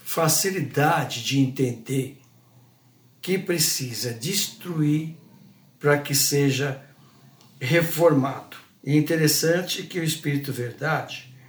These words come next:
na primeira colocação, ele responde com uma pergunta, dizendo assim: "Não dissemos que a destruição é necessária para a regeneração moral dos espíritos, que adquirem cada nova existência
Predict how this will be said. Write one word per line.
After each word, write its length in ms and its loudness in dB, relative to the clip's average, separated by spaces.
na 140 0
primeira 420 2
colocação, 880 -2
ele 160 4
responde 600 2
com 140 -6
uma 260 0
pergunta, 640 -4
dizendo 420 -2
assim: 360 -4
"Não 220 0
dissemos 640 2
que 120 -4
a 40 2
destruição 600 -2
é 40 2
necessária 600 -2
para 200 -4
a 40 -4
regeneração 640 -4
moral 480 0
dos 240 2
espíritos, 800 -8
que 120 2
adquirem 680 0
cada 420 0
nova 320 -2
existência 720 0